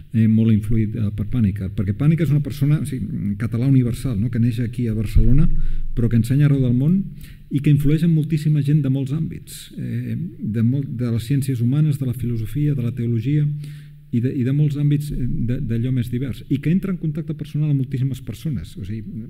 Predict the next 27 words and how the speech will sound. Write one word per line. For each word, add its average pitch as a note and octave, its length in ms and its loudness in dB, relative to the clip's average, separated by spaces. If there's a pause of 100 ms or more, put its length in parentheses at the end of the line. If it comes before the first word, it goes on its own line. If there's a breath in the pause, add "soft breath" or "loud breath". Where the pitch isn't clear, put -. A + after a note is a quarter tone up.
eh, A#2 300 -14
Capra, C#3+ 360 -8 (140)
etcètera. C3 340 -10 (640 loud breath)
Em, A2+ 380 2
jo, C3+ 180 2
de C3+ 100 -2
fet, D3+ 140 -2
quan D3+ 160 0
el C3+ 80 -2
vaig C3 160 -8
conèixer, C#3+ 440 -2
mm, A2+ 680 0 (480)
el G#2+ 160 -4
que A2 120 -6
em G2+ 120 2
va B2 640 -2
sorprendre A2+ 460 -2
més E3 240 0
és D3 120 -2
que A#2+ 120 -6
la A#2 200 -2
majoria A2+ 360 2
d'autors B2+ 340 -4
que G2 140 -6
jo A2 120 -2
venia A2 360 0
llegint, D3 540 -2